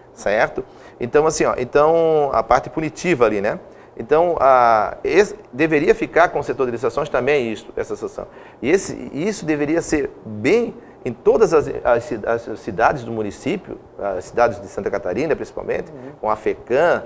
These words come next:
Speaker 1: talvez fazer uma parceria, né, pra fazer um livro, sei lá, um livro negro dessas
Speaker 2: Uhum.
Speaker 1: empresas.
Speaker 2: Sim, pra não
Speaker 1: Porque,
Speaker 2: contratá-las
Speaker 1: pra
Speaker 2: mais.
Speaker 1: não contratar mais, porque esse,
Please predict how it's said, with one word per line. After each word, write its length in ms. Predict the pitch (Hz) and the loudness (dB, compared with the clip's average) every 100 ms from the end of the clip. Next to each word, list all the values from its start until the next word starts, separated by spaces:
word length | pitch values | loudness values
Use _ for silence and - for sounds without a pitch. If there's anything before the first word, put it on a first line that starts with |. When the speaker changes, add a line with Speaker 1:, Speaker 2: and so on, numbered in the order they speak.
| - | -10
Speaker 1:
talvez 280 | 90 113 - | -6 -6 -4
fazer 200 | 101 110 | -4 -4
uma 100 | 104 | -2
parceria, 720 | 107 - 98 95 180 160 - - - - - | -2 -2 -4 -2 2 2 0 -6 -20 -20 -8
né, 200 | 110 - - - | -8 -8 -14 -6
pra 100 | 127 | -4
fazer 300 | 131 127 147 | 0 0 0
um 160 | 170 131 | -2 0
livro, 480 | 165 175 143 110 95 | 0 0 0 -2 -2
sei 120 | 104 | -2
lá, 300 | 104 147 110 | 2 2 2
um 100 | 107 | 0
livro 280 | 131 117 104 | -4 -4 -6
negro 440 | 117 180 147 107 | 2 4 4 0
dessas 260 | 110 107 95 | -2 -4 -8
Speaker 2:
Uhum. 60 | |
Speaker 1:
empresas. 500 | 92 131 175 127 90 - | -6 0 2 0 -4 -8
Speaker 2:
Sim, 220 | 135 120 - - | -8 -8 -12 -12
pra 80 | 113 | -8
não 140 | 120 135 | -6 -2
Speaker 1:
Porque, 240 | 135 135 | 0 2
Speaker 2:
contratá-las 340 | 139 143 127 | 2 2 0
Speaker 1:
pra 140 | 123 190 | 2 2
Speaker 2:
mais. 40 | |
Speaker 1:
não 80 | 226 | 2
contratar 420 | 226 220 226 233 | 2 2 4 2
mais, 280 | 202 233 208 | 2 2 0
porque 200 | 160 147 | -2 -4
esse, 320 | 147 214 - | 2 2 2